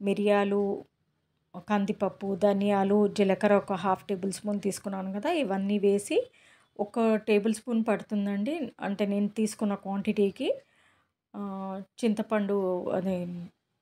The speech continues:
సాల్ట్ వేసేసి, టమాటోస్ వేసి గ్రైండ్ చేసుకోవాలన్నమాట. కొత్తిమీర,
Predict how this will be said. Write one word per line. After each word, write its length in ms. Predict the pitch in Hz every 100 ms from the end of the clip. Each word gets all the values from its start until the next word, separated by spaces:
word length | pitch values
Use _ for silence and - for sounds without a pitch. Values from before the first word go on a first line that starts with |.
| _ _ _ -
సాల్ట్ 440 | - 214 214 220
వేసేసి, 400 | 214 214 202 294 339
టమాటోస్ 500 | 202 202 208 214 214
వేసి 300 | 202 - 339 220
గ్రైండ్ 340 | 202 196 196
చేసుకోవాలన్నమాట. 760 | 185 - 196 185 185 185 185 254 605 - _ _ _ _ _ _ _ _ _ _ - - - - - - - _ _ _ _ _ _ _ _ _ -
కొత్తిమీర, 560 | 202 233 214 214 254